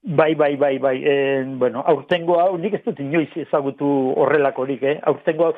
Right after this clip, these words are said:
erlerik gabe geratuko gara. Eta gauzak ez bali maitugu serio hartzen, alde batetik erlezainok, baina bestetik, eh,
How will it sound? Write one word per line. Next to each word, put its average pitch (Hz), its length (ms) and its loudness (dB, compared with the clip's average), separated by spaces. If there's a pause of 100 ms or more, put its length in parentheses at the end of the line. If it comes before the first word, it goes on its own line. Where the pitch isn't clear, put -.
(100)
erlerik 190 480 0
gabe 139 240 0
geratuko 131 560 0
gara. 139 240 2 (160)
Eta 151 340 0 (520)
gauzak 165 500 0
ez 165 100 0
bali 180 240 0
maitugu 175 480 0
serio 170 400 2
hartzen, 175 480 0 (760)
alde 156 260 0
batetik 160 400 -2
erlezainok, 156 720 0
baina 143 260 0
bestetik, 165 680 -2
eh, 135 240 2